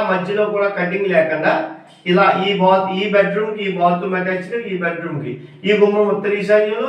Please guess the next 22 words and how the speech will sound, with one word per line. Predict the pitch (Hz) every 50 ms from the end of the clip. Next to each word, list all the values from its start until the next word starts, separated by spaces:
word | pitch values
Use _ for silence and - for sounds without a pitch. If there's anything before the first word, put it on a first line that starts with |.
| 269 262
ఈ | 214 185
గుమ్మం | 170 180 180 180 185 175
దక్షిణాగ్నేయంలో | 165 156 151 - 160 160 156 151 - 147 143 143 135 131 120 120 - - - - - - - - 170
ఈ | 185 226 247
విధంగా | 254 254 240 233 233 226 233 226 214 208
ఏర్పాటు | 185 175 196 185 175 185 185
చేసుకోవటం | 170 170 170 170 165 165 165 160 160
వల్ల | 160 160 - - - - - - - - - - 147
మనం | - 214 240 247 -
సత్ఫలితాలను | - 208 - - - 185 180 175 175 170 165 160 156 143
పొందుతాం. | 135 131 127 120 117 117 123 120 - - - - - -
అంతేగాని | 196 208 226 247 233 233 233 226 226 226 226 226
ఈ | 202 180
బాత్రూమ్‌కి | 185 196 202 208 202 208 208 214 214 214 220 208 202
మధ్యలోకి | 190 190 185 - 208 226 233 226 - 208 196
ఇలా | 190 196 196 202 202 185 175 196
గీసి | 196 180 196 208 196 190 190 190 190 - - - - - - - _ _ _ _ - 175
ఇక్కడ | 180 175 180 208 202
ఒక | 202 190 185 190 190
బాత్రూమ్, | 190 185 185 190 190 190 190 196
ఇక్కడ | 190 180 175 175 - 190
ఒక | 190 185 -